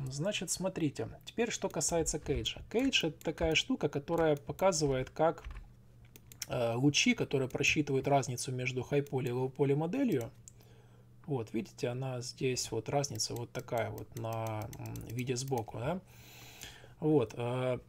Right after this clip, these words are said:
показывает, насколько, откуда вы должны эти лучи проходить. То есть у нас возле нашего объекта вокруг должна быть какая-то такая,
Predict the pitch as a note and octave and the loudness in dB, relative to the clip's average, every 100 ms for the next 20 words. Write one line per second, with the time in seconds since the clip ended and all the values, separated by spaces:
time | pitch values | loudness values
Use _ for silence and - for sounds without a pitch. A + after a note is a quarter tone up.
0 | - - - - - D3+ - - E3+ A#3+ | -20 -20 -20 -20 -16 -16 -10 -4 2 2
1 | G3 F#3+ E3 D#3+ D#3+ - B3 - - - | 4 4 4 4 0 2 0 4 2 2
2 | A3+ F3 D3 C#3+ C3+ F#3 D#3+ C3+ C3+ - | 2 4 6 4 4 0 0 2 2 4
3 | - E3+ D3 E3 C3+ D3 C#3 A2+ - - | 4 2 -2 -6 -2 0 0 -4 -6 -18
4 | - - - - - - - - - - | -20 -20 -20 -20 -20 -20 -20 -20 -20 -20
5 | - - - - - - - - - - | -20 -20 -20 -20 -20 -20 -20 -20 -20 -20
6 | - - - D#3 C#3 - E3+ F3+ - - | -20 -20 -2 2 2 2 2 4 2 -2
7 | - - - - - - - - - - | -8 -20 -20 -20 -20 -20 -20 -20 -20 -20
8 | - - - - - - E3 C#3+ C#3 D3+ | -20 -20 -20 -20 -20 -14 0 2 4 4
9 | C#3+ - D3 D3+ G3+ C#4 - D3+ B2+ D3 | 4 4 6 4 4 0 0 -4 -2 2
10 | B2+ B2+ C3+ F3+ D#3 C3+ - - C#3 B2+ | 2 2 0 2 0 -2 -6 -2 0 0
11 | A#2+ - A2+ - A#2+ A2+ A2+ A#2+ | -2 -10 -8 -2 0 0 -2 -6